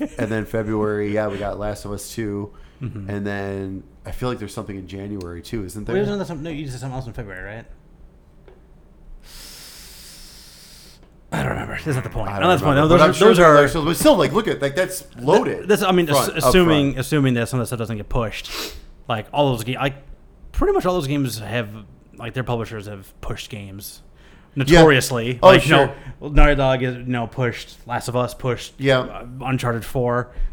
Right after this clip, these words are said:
Speaker 2: and I think three. Um,
Speaker 1: Yeah.
Speaker 2: Witcher three got delayed a few times. I mean, I'm not, I'm not gonna talk about Square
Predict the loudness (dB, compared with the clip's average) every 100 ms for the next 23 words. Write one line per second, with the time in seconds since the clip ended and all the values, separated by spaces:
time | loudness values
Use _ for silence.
0 | 0 0 0 -2 -4 -4 -2 -2 -4 -6
1 | -14 -16 -14 0 2 4 4 0 -8 -14
2 | -20 -20 -20 -20 -20 -20 -20 -20 -6 2
3 | 4 4 2 2 2 0 0 -2 -2 -4
4 | -2 0 0 -2 -4 -6 -12 -10 2 2
5 | 4 0 0 0 0 -2 -2 -2 -4 -4
6 | -6